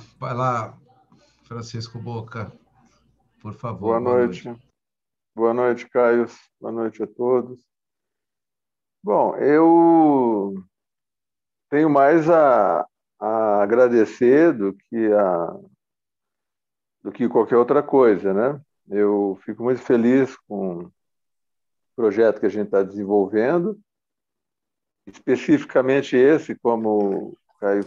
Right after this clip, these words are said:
Speaker 2: Souto disse, é um projeto de, de orientação, de supervisão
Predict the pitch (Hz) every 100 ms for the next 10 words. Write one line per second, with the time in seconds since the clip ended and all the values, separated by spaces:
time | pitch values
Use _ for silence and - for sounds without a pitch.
0 | - 117 110 101 101 120 151 151 110 98
1 | 92 87 87 - _ 98 101 117 117 104
2 | 104 98 - _ _ _ 107 107 110 110
3 | - - - 104 104 107 - - 139 120
4 | 117 98 123 147 156